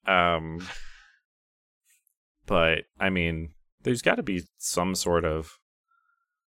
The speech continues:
e-, even if you don't have, like, a big impact in your purchasing decisions, I personally, I don't wanna just buy a terrible game 'cause I like the developer. And that was the difference here. They might patch Survivor, but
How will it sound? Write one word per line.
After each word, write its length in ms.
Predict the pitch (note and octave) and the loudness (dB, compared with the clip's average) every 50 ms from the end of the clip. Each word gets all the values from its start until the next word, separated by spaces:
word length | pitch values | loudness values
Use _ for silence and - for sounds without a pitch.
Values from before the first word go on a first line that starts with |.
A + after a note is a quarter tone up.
| _ _ _ _ _ _ _ _ _ _ - - | _ _ _ _ _ _ _ _ _ _ -16 -14
e-, 160 | - C3 D#3+ | -6 -4 -4
even 400 | D#3 - F#3 F#3+ F#3 D3+ D3 C3 | -4 -4 -4 -2 0 2 2 2
if 60 | A2+ | 2
you 60 | A#2 | 2
don't 120 | G#2+ G2+ G2 | 2 2 4
have, 120 | G2+ F#2 | 4 4
like, 140 | F2+ E2+ D#2+ E2+ | 4 2 2 0
a 40 | |
big 460 | D#2+ D#2 D#2+ - - F#2 F2 F2+ E2 F2 | -4 -6 -8 -4 0 2 2 2 0 -2
impact 760 | - D#2 D#2+ E2 E2 - - E2 D2+ D2+ D2+ - _ - - - - _ _ _ _ _ _ _ _ _ _ - _ - | -8 -8 -8 -8 -8 -6 -4 -2 0 0 -2 -2 _ -16 -20 -20 -20 _ _ _ _ _ _ _ _ _ _ -20 _ -12
in 100 | F#2 F2+ | -10 -8
your 80 | E2 D#2+ | -8 -4
purchasing 480 | - F#2 F#2 - - E2 - E2 D#2+ D#2 | 0 0 0 0 0 -8 -8 -8 -10 -10
decisions, 680 | D2+ D2+ - - E2 D#2 D#2 D#2+ D2+ D2 D2 D2 - - | -10 -10 -6 -6 -6 -6 -4 -8 -8 -8 -10 -10 -4 2
I 100 | - G2 | 2 2
personally, 600 | G2 - - - F#2 G2 - - - F2 E2 - - | 2 0 -2 0 0 0 -2 -4 -8 -8 -8 -4 0
I 80 | E2+ | 2
don't 160 | F#2 G2+ F#2+ F#2 | 2 2 2 0
wanna 240 | F#2 F#2 F#2 F2+ E2+ - - - - | 0 0 0 0 -2 -4 -12 -18 -8
just 240 | - F#2+ F#2+ F2 D#2+ | -4 -4 -4 -4 -4
buy 200 | D#2 D#2 D#2+ D#2+ | -4 0 0 2
a 80 | E2 D#2 | 2 0
terrible 500 | - - - - D#2+ D#2+ D#2+ D2+ D#2 D2+ | 0 0 0 0 2 0 0 -2 -4 -6
game 480 | C#2+ D2+ D2+ E2+ F2 E2+ E2 F2 F#2+ - _ _ - | -6 -4 -2 -2 0 0 -2 -2 -4 -8 _ _ -12
'cause 180 | - D#2+ D#2+ | -8 -6 -2
I 60 | D#2+ D#2 | -2 0
like 200 | D#2 D#2 D2+ - | 0 -2 -2 -2
the 80 | E2 | -4
developer. 600 | D2+ D2 C#2 D2 E2 G2 G2 - D#2+ E2 E2+ - _ _ _ _ _ _ _ _ _ _ _ _ _ _ _ _ _ - | -4 -4 -4 -2 -2 -2 -2 0 -2 -2 -4 -4 _ _ _ _ _ _ _ _ _ _ _ _ _ _ _ _ _ -4
And 100 | - G2+ | 2 4
that 80 | G#2 | 4
was 120 | A2+ G2+ F#2 | 4 4 2
the 80 | F#2 | 4
difference 340 | E2+ F2 E2 - D2+ C#2+ - | 2 2 0 0 -4 -8 -6
here. 240 | - D#2 - - _ _ - | -6 -6 -8 -8 _ _ 2
They 120 | F#2 G2 | 4 4
might 220 | G#2 G#2 G#2 G2+ - | 6 6 4 2 2
patch 420 | - G2+ G2 F#2 - - - - - _ _ | 2 2 2 2 0 -4 -16 -16 -18 _ _
Survivor, 600 | - - E2+ E2 D#2+ D#2+ E2 F#2 F#2+ G#2 - - - - _ _ _ _ _ _ _ _ _ _ _ _ _ - | -10 -8 -4 -2 0 0 0 0 -2 -2 -4 -8 -18 -20 _ _ _ _ _ _ _ _ _ _ _ _ _ -6
but 360 | E2+ D#2+ D#2 - - - | -2 -2 0 0 -2 -6